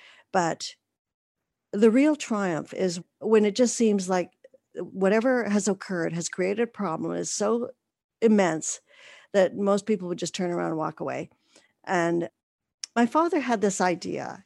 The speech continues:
that he used to say to me. He says, "You know what? The best way of approaching your life's work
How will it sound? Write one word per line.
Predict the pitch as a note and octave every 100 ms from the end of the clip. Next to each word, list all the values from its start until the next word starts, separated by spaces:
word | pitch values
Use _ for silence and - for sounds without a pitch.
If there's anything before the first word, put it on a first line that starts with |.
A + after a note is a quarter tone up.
| -
that | E3+
he | F3
used | E3 E3
to | -
say | D#3+ E3
to | D3+
me. | E3
He |
says, | D#3+ G3 G3+
"You |
know | B3+
what? | D4 D4 - - - - _
The | G#3
best | - C#4+ F4+ -
way | A3+ G3+ - - D3 - -
of | F3 F#3
approaching | F#3+ G#3+ A3+ A#3 B3 A3+ A3+ - _ _ _
your | - F#3+ F3+ F2 -
life's | F2+ F2 E3 -
work | - F3+ D3+ D3+